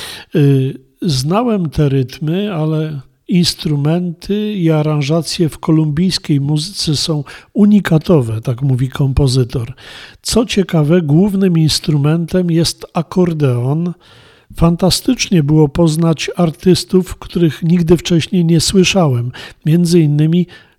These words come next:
takich jak Carlos Vivas,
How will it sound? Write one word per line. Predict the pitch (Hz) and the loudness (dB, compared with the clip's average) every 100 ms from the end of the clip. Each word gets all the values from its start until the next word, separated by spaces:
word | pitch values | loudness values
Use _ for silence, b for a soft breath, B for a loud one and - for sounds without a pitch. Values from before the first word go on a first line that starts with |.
| - | -6
takich | 151 - 160 139 | -6 -2 0 4
jak | 147 135 - _ | 2 0 -8 _
Carlos | 160 165 165 165 139 | 0 2 2 2 2
Vivas, | 135 165 170 131 123 - - | 2 0 0 0 -2 -4 -8